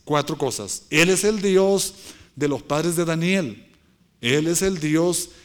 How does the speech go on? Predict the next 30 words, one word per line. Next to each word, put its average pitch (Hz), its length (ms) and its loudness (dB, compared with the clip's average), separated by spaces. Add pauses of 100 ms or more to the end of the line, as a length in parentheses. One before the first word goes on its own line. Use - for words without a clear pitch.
que 139 160 -2
dio 160 160 2
a 202 40 2
Daniel 190 300 2
sabiduría 170 680 0
y 214 40 -2
poder. 190 400 0 (380)
Tres, 180 440 0 (280)
Él 151 160 2
es 196 140 4
el 220 160 0
Dios 185 460 2 (420)
que 175 160 6
hizo 226 320 2
saber 175 400 0
a 165 80 -2
Daniel 170 840 -2 (140)
lo 160 280 2
que 160 120 -2
le 151 100 2
preguntó. 165 800 -2 (600)
Cuatro, 165 520 -4
Él 180 160 4
es 202 100 4
el 220 160 -2
Dios 190 320 4
que 170 120 -2
revela 156 560 0
a 175 120 -2
Daniel 175 560 -2